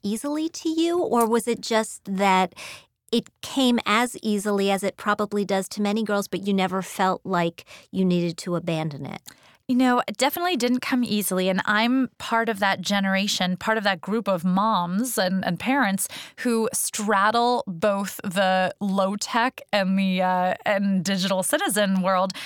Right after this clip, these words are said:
Speaker 2: On one hand, I mean, I didn't own my first mobile phone until I was in college. I, um, in high school, the first half of high school, I wrote all my papers by hand, the second half on the computer. So I, I mean, I really have very vivid memories of a world without tech.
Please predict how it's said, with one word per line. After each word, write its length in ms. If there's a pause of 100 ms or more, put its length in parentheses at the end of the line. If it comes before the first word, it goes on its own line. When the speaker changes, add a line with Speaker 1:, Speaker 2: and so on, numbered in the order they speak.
(180)
Speaker 2:
On 260
one 140
hand, 280
I 80
mean, 220
I 120
didn't 200
own 180
my 140
first 440
mobile 320
phone 240
until 200
I 80
was 100
in 60
college. 520 (440)
I, 600
um, 280
in 100
high 240
school, 300
the 80
first 320
half 200
of 80
high 140
school, 220
I 80
wrote 260
all 140
my 160
papers 420
by 160
hand, 500 (100)
the 80
second 340
half 320
on 80
the 80
computer. 560 (260)
So 340
I, 260
I 80
mean, 260
I 160
really 680 (280)
have 320
very 360
vivid 400
memories 640
of 100
a 80
world 360
without 400
tech. 400